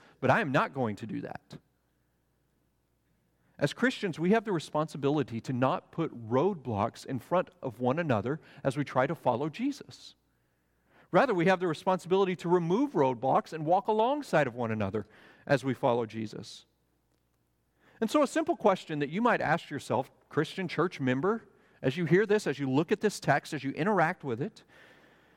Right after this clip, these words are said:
is how can I help others in our local church family to trust God more? To follow Jesus faithfully?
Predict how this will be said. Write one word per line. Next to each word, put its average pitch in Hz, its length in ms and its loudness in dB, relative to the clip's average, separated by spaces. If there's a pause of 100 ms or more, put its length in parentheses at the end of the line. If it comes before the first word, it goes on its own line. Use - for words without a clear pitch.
(180)
is 175 80 0
how 190 220 6
can 254 160 0
I 208 100 4
help 165 320 0 (160)
others 190 420 2
in 170 300 -2
our 147 220 2
local 165 280 0
church 170 280 -4
family 120 560 -2 (320)
to 131 100 -10
trust - 640 -2 (200)
God 123 480 -2 (120)
more? 95 360 -10 (1800)
To - 80 -10
follow 175 440 2
Jesus 139 800 -2 (180)
faithfully? - 540 -4